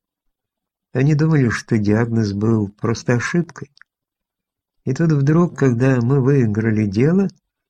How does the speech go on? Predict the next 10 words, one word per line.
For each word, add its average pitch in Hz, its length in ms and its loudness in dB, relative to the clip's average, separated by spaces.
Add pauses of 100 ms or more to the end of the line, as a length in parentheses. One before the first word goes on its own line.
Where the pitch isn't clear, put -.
(380)
они 131 280 2
заподозрили 139 840 2
неладное. 143 680 0 (960)
Считают, 135 640 -2
что - 240 -6
их 139 260 -2
обманывали 139 760 0
с 139 140 -6
самого 139 520 -2
начала». 131 540 -4